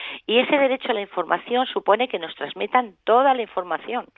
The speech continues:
y más en, en el ámbito últimamente con tanto, mm, tantas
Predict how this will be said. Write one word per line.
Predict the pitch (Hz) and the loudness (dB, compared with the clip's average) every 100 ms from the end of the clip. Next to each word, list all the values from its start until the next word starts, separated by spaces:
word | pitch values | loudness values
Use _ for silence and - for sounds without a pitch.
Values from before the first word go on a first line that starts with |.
| - - - | -16 -14 -14
y | - 151 | -8 -2
más | 143 180 | 0 2
en, | 262 214 160 | 0 -2 -2
en | 156 143 | -4 -4
el | 135 | -2
ámbito | 135 170 196 196 | -4 -4 -4 -2
últimamente | 180 185 170 156 143 156 | -2 -2 -4 -4 -4 -4
con | 202 147 143 | -2 -2 0
tanto, | 151 151 180 170 165 - - - - _ _ | -2 0 2 4 2 -6 -16 -16 -20 _ _
mm, | 180 170 160 156 147 - - - - | -10 -8 -8 -8 -12 -14 -16 -14 -2
tantas | 147 156 175 175 160 143 107 | -2 2 4 6 6 4 2